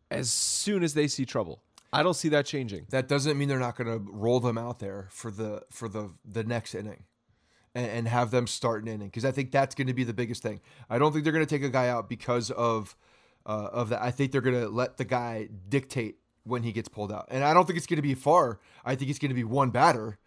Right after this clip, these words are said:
Speaker 2: but I think that's still gonna let, let him dictate it.
Speaker 1: This might be an unfair question because this was not even possible in the scenario. But if it was a one nothing game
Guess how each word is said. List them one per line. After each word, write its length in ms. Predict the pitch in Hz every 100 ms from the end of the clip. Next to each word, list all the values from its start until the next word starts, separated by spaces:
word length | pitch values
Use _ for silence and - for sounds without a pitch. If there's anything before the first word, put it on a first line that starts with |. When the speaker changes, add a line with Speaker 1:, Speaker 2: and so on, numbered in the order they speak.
| _ _ _ _ _
Speaker 2:
but 120 | 123
I 60 | 139
think 200 | 139 131
that's 200 | 139 127
still 160 | 147 131
gonna 220 | 127 120
let, 280 | 113 113 -
let 140 | 117
him 100 | 110
dictate 320 | 110 - 95
it. 140 | - - _ _ _ _
Speaker 1:
This 200 | 127 117
might 160 | 135 131
be 100 | 131
an 40 |
unfair 380 | 123 123 120 117
question 400 | - 110 - 110
because 340 | 104 101 95 90
this 220 | 98 -
was 280 | 98 104 98
not 200 | 110 107
even 400 | 98 101 92 - -
possible 540 | - 170 190 - 101 90
in 160 | 107
the 60 | 98
scenario. 460 | - 98 69 - 120 _ _ _ _ -
But 80 | 131
if 100 | 156
it 40 |
was 100 | 196
a 40 | 160
one 400 | 117 147 185 156
nothing 380 | 151 - 143 113
game 400 | 123 101 85